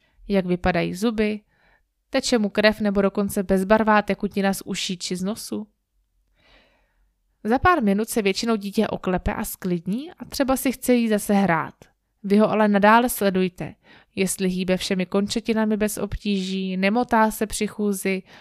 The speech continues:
jestli mluví jako obvykle, jestli není podezřele spavé, či nezačne zvracet. Dál zkontrolujte zornice, že jsou stejně velké.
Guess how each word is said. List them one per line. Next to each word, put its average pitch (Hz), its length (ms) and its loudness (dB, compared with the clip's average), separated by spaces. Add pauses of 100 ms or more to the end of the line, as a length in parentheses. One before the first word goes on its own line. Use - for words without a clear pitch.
(120)
jestli 185 400 -2
mluví 226 340 2
jako 226 340 0
obvykle, 202 680 -2
jestli 190 340 -4
není 180 220 0
podezřele 180 520 0
spavé, 220 560 0
či - 180 -4
nezačne 196 500 0
zvracet. 165 500 -6 (640)
Dál 247 260 4
zkontrolujte 240 720 0
zornice, 185 640 0
že 220 80 2
jsou 220 220 0
stejně 196 360 0
velké. 170 460 -6